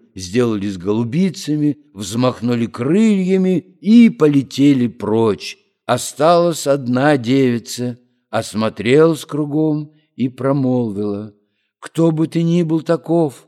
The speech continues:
у кого моя сорочка, выходи сюда. Коли старый человек, будешь мне родной батюшка, коли средних лет, будешь братец любимый,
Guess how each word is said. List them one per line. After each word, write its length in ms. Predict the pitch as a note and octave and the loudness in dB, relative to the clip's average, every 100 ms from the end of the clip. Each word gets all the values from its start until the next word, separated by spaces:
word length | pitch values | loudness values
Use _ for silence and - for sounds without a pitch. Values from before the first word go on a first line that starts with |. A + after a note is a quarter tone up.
| _ | _
у 140 | A#2+ | -8
кого 320 | B2 C#3+ D3 D#3 | -2 2 4 4
моя 240 | D3+ D3+ | 4 2
сорочка, 760 | - D3+ D#3 D3+ - - A#2+ A2 _ _ | 0 0 2 0 -4 -12 -14 -14 _ _
выходи 640 | B2 D3+ D3+ D#3 D3 F#3 | -2 0 2 0 0 -2
сюда. 640 | - D3+ C3 C3 A#2+ A2 _ _ _ - | -2 -4 0 0 0 -8 _ _ _ -4
Коли 260 | C3 C3 | 0 2
старый 460 | C3 - D3+ D3 C#3+ | 0 2 2 2 0
человек, 680 | - C#3 C#3+ C#3+ D3 A#2+ - _ | -2 0 2 2 2 0 -12 _
будешь 460 | C3 C#3 C3+ C#3 C3+ | -2 -2 0 -4 -2
мне 100 | C3+ | 2
родной 400 | C#3 B2+ C#3 C3+ | 2 2 2 0
батюшка, 840 | A#2 C#3+ B2+ B2 - - A#2 A2+ _ _ - | 2 2 0 -4 -14 -14 -14 -16 _ _ 0
коли 260 | D3+ D3 | 4 4
средних 760 | C#3 - D3 D#3+ D#3 D3 D3 C#3 | 2 0 4 6 6 2 0 0
лет, 420 | C#3 D#3+ D#3 - _ - | 2 4 2 -6 _ -4
будешь 400 | C3+ C#3 C3+ A2+ | -2 0 0 -2
братец 720 | G2+ C#3+ F#3 F#3 D3+ - F3 | 0 4 4 2 -4 -10 -8
любимый, 760 | E3+ B2+ C#3+ D3+ A#2 A2+ A2 | -8 -4 -2 0 0 -2 -8